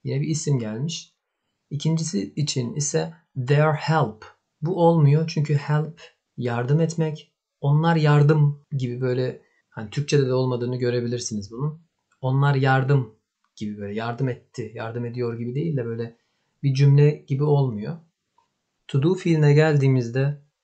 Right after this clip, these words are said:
hem yardımcı hem ana fiil olarak kullanılabilir bu da. En basit anlamıyla yapmak demek. Simple tense'lerin olumsuzuyla ve soru halleriyle kullanılır. Burada yapısını görüyoruz. Present formu do ve does,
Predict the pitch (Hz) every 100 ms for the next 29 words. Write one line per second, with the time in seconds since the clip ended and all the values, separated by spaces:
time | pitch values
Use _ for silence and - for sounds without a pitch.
0 | _ _ _ 151 170 156 151 147 147 147
1 | 143 151 143 147 143 139 131 127 123 127
2 | 127 131 131 131 143 - 170 170 _ _
3 | _ - 160 165 151 - 156 147 143 135
4 | 127 135 156 143 147 160 151 - 123 143
5 | 147 _ _ _ - - 160 165 147 147
6 | 139 135 139 135 147 147 135 135 131 139
7 | 131 143 127 135 147 - 147 139 - 135
8 | 131 123 117 117 120 - 113 117 120 135
9 | 147 - _ _ _ _ _ - 147 156
10 | 160 151 147 147 160 156 156 160 147 147
11 | - - _ _ 143 147 156 147 147 139
12 | 123 135 143 143 139 151 165 - -